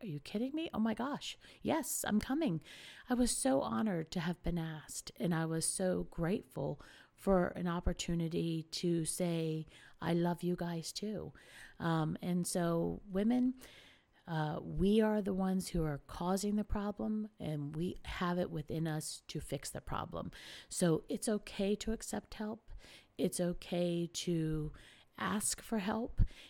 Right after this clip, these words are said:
If you know you're, you know, gonna need some help, for an example,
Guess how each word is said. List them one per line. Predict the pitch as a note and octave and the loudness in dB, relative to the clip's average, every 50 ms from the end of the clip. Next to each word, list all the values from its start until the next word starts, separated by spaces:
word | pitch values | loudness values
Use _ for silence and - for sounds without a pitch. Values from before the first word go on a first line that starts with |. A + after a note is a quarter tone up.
| - - | -6 0
If | - E3 E3 E3 D#3+ D3+ - - | 2 2 2 2 0 -2 -4 -4
you | E3 D#3+ E3+ F#3 F#3+ G3 G3 | -2 0 2 2 4 4 4
know | G3 F#3+ F#3 F#3+ G3 | 2 2 4 2 2
you're, | G3+ F#3+ F3 F#3+ F#3+ F#3 F#3 F3 - - F3 | 2 0 0 0 0 0 0 -2 -4 -8 -4
you | F#3 F3 | 0 0
know, | F3 E3+ E3+ | 2 2 2
gonna | E3 - F3 F3 E3+ | 0 0 0 0 0
need | F3 F#3 F#3 F#3 - | 0 0 0 -2 -2
some | - F#3+ F3 | -4 -2 -2
help, | E3+ F3+ F3+ F#3+ - - - - - - - - | 0 0 -2 -2 -4 -8 -12 -12 -12 -12 -12 -10
for | - - E3+ E3 | -4 0 2 2
an | E3 E3 | 2 2
example, | D#3+ D#3+ D#3 - - D#3+ D#3+ D#3+ D#3+ - - E3 D#3+ D#3+ | 0 -2 -4 -2 -2 0 0 0 0 0 0 -2 -2 -2